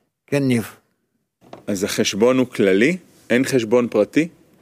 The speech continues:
Speaker 1: יש חשבון פרטי על כל דבר ודבר, אם זה שייך לעשיריות שלנו. אבל אם, אה, אם אדם הפרטי, יש לו רק, אה, מצב שהוא זורם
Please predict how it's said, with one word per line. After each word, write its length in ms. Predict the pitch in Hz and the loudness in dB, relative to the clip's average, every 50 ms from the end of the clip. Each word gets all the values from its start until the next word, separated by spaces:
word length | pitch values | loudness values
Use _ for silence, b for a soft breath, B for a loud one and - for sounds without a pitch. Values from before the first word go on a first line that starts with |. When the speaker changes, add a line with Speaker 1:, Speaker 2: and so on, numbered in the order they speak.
| _ _ - | _ _ -8
Speaker 1:
יש 320 | 95 92 95 98 98 - | -6 -4 -2 -2 -4 -4
חשבון 420 | - 135 127 113 104 98 110 101 98 - | -4 -2 -2 -2 -2 -4 -4 -6 -4 -4
פרטי 420 | 139 135 123 - - 120 117 113 | -4 -4 -4 -4 -4 -2 -2 0
על 120 | 110 107 | -2 -2
כל 240 | 107 - 127 127 127 | -4 -4 -4 -4 -2
דבר 280 | 120 120 113 107 113 113 113 113 | -2 -2 0 0 0 0 0 0
ודבר, 400 | 120 110 120 120 113 143 147 131 110 b b b b b b b b _ - | 0 -2 -2 0 0 2 2 0 0 b b b b b b b b _ -2
אם 160 | 131 127 120 | 0 0 0
זה 140 | 110 110 104 | 0 0 0
שייך 420 | - 117 110 110 123 123 123 - | 0 0 0 2 2 0 0 0
לעשיריות 680 | 120 120 117 110 104 - 120 120 117 117 117 107 92 - | 0 0 0 0 -2 -4 -4 -2 -2 0 0 -2 -2 -4
שלנו. 460 | - - - 98 92 87 87 87 87 - _ _ _ _ _ _ _ _ _ _ _ _ _ _ _ _ _ - | -6 -10 -8 -8 -6 -8 -8 -10 -14 -18 _ _ _ _ _ _ _ _ _ _ _ _ _ _ _ _ _ -14
אבל 360 | - 98 95 107 107 110 104 - | -12 -8 -4 -2 -2 -2 -4 -4
אם, 420 | 127 127 131 123 123 117 110 104 | -2 0 0 2 2 2 0 -2
אה, 220 | 101 98 98 95 95 - - - - - 98 98 98 95 95 92 92 92 92 - - 127 | -4 -6 -10 -10 -12 -14 -18 -20 -20 -18 -16 -16 -14 -14 -14 -14 -14 -16 -16 -12 -6 -4
אם 140 | 120 113 | -2 -2
אדם 240 | 113 110 104 123 120 | 0 0 0 0 0
הפרטי, 560 | 117 113 101 120 117 104 95 - 165 180 190 180 - _ _ _ _ _ _ _ _ _ _ _ _ _ _ _ _ _ _ _ _ _ _ _ - - | 0 -2 -2 -4 -4 -4 -2 0 0 0 0 -2 -6 _ _ _ _ _ _ _ _ _ _ _ _ _ _ _ _ _ _ _ _ _ _ _ -6 -2
יש 260 | 127 131 123 110 - | -2 -2 -2 -2 -2
לו 80 | 120 120 | -2 0
רק, 340 | 127 131 123 107 - - - _ _ _ _ _ _ _ _ _ _ _ _ _ _ _ _ - - | 2 0 0 -2 -6 -14 -20 _ _ _ _ _ _ _ _ _ _ _ _ _ _ _ _ -8 -6
אה, 60 | 113 113 110 107 107 107 104 104 101 101 101 98 95 95 95 92 92 92 98 98 98 | -4 -4 -2 -4 -4 -6 -6 -6 -6 -6 -8 -8 -10 -12 -12 -14 -16 -16 -16 -16 -16
מצב 640 | 101 101 104 107 113 113 110 - - 151 156 160 147 | -16 -12 -10 -8 -6 -6 -6 -4 -2 0 0 0 -2
שהוא 320 | - - 131 127 131 127 | -2 -2 -2 0 0 0
זורם 420 | 107 113 127 135 147 151 156 139 | 0 0 2 2 2 0 -2 -4